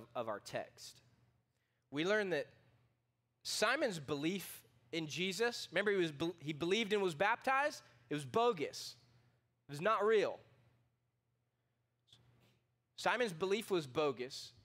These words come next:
which means then there is such thing as bogus believers. There is such thing as those who will walk with Philip and the apostles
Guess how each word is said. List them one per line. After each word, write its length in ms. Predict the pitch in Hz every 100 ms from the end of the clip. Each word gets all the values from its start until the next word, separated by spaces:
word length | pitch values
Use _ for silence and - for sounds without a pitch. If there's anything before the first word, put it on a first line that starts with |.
| -
which 220 | 156 -
means 340 | 214 214 131
then 220 | 123 117 135 - - -
there 240 | 151 202
is 140 | 202 -
such 400 | - 202 - -
thing 380 | 220 156 135 135
as 480 | 165 151 131 127 - - -
bogus 560 | 135 185 196 147 135
believers. 720 | 127 139 139 120 104 131 - - _ _ _ _ _ _ _ _ _ _ _ _ _ _ _ _ _ _ _
There 160 | - 170
is 80 | 180
such 380 | - 196 - -
thing 360 | 185 135 127 -
as 220 | 151 135
those 260 | 170 175 165
who 140 | 170
will 240 | 156 143 - - -
walk 480 | 127 156 208 226 -
with 420 | 160 180 185 - - -
Philip 540 | - 214 220 226 233 -
and 160 | 180
the 60 | 175
apostles 840 | 160 214 214 185 170 170 208 -